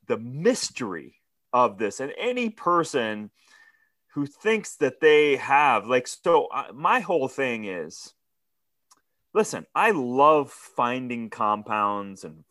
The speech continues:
fruits and botanicals and super, I love finding that stuff and, and finding your way for optimization and better brain health and body health and functioning. I love that. We all love that,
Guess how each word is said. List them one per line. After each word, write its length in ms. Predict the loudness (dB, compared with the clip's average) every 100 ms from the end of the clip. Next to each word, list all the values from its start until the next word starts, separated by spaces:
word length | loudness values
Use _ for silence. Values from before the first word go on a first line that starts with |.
| _ -6
fruits 540 | -4 -4 -10 -16 -16
and 160 | -14 -16
botanicals 1000 | -16 -6 -4 -4 -6 -6 -6 -6 -10 -16
and 140 | -18
super, 480 | -10 -8 -8 -8 -10 -6
I 120 | -6
love 360 | 0 2 2 0
finding 380 | 0 0 -2 -6
that 220 | -8 -8
stuff 380 | -6 -4 -4 -4
and, 120 | -8 -8 _ _ _
and 180 | -8 -8 _ _ 0
finding 420 | 2 2 0 -2
your 140 | -2 2
way 260 | 4 2
for 240 | 0 -4 0
optimization 1300 | 2 2 0 -6 -6 -6 -2 -2 -4 -6 -6 -6 -8
and 200 | -10 -10 _ _ _ _ -2
better 320 | 0 0 -2
brain 480 | -2 -2 -2 -4 -2
health 460 | 0 2 0 -4
and 180 | -12 -2
body 420 | 2 4 2 0
health 440 | 0 2 0 -4 -8
and 200 | -10 -8
functioning. 680 | -4 -4 -4 -10 -10 -8 -4
I 140 | -2
love 340 | 2 2 2
that. 240 | -4 -4 -6
We 140 | -2
all 440 | 2 4 4 4 4
love 340 | 2 0 -4
that, 320 | -4 -4 -10